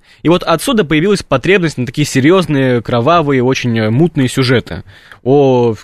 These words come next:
э, пьющих, преступниках и детективах.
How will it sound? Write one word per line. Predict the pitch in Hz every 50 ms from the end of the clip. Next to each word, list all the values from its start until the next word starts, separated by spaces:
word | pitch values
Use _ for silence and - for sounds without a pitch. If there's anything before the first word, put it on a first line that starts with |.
| -
э, | 117 117 110 101 -
пьющих, | - 160 202 214 - - - 165 147 - 143 131 -
преступниках | 127 120 - - - 208 - - 151 135 - 135 127 - -
и | 135
детективах. | 139 131 107 120 107 - - 104 85 - - _